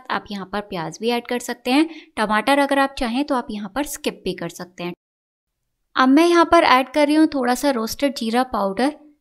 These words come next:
इससे हमारी चाट में बहुत ही अच्छा फ्लेवर और साथ ही साथ बहुत ही अच्छी खुशबू आएगी।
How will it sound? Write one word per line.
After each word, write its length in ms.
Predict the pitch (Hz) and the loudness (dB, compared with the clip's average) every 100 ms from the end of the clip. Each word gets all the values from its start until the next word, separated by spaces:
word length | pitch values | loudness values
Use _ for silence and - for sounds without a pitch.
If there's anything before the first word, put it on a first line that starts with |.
| - | -8
इससे 240 | 285 - | -4 0
हमारी 360 | 349 330 294 311 | 0 2 2 0
चाट 360 | 302 240 220 277 | 0 -2 -2 -2
में 140 | 294 | -2
बहुत 260 | 240 220 247 | -2 -6 -4
ही 60 | |
अच्छा 240 | 240 - 214 | -4 -4 -12
फ्लेवर 480 | - 214 202 262 | -8 -6 -2 -2
और 200 | 285 - | -4 -4
साथ 220 | 202 214 208 | -6 -6 -6
ही 60 | 226 | -6
साथ 180 | 240 262 262 | -6 -6 -6
बहुत 260 | 196 196 | -10 -8
ही 60 | 220 | -8
अच्छी 220 | 220 - | -10 -12
खुशबू 480 | 247 208 185 - 220 | -14 -14 -14 -10 -4
आएगी। 600 | 240 240 277 311 320 - | -4 -4 -4 -4 -6 -20